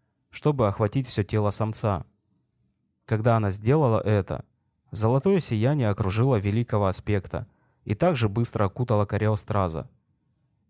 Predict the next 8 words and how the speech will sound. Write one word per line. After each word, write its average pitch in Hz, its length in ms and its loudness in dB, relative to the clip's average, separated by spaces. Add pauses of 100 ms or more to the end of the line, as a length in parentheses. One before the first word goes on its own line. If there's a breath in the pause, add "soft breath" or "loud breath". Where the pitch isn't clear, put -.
Нежная 113 440 2
теплота 117 480 0
коснулась 131 520 0
Малфуриона, 110 720 0 (400)
успокоив 123 640 2
его 101 180 2
беспокойный 110 640 -2
разум. 110 420 0